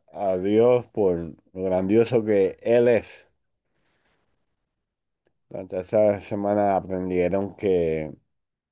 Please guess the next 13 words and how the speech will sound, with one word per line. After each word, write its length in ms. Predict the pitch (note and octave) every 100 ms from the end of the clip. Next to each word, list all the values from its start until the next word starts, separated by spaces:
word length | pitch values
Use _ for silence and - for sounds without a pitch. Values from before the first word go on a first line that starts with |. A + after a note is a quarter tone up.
| _ -
el 180 | F2+ E2+
Señor 640 | G2 F2+ G2 G#2 G#2+ G2 -
no, 520 | F#2 F2 E2 - - _ _ _ _ _ _ _
está 180 | - G2+
interesado 680 | G2 G#2+ G2 - G#2+ G#2 G#2
en 100 | G2+
cada 280 | G2+ G2 G2
uno 340 | G#2 G#2 G2+
de 280 | F#2+ G#2 C3+
ellos 460 | C3 B2+ A#2+ - _ _ _ _ _ _ _ _ _ _
y 240 | B2 F#2+ F2
quiere 280 | - F#2+ F2+
conocerles. 1040 | F#2 F2+ E2+ A#2+ A#2+ A#2 A#2 B2 - -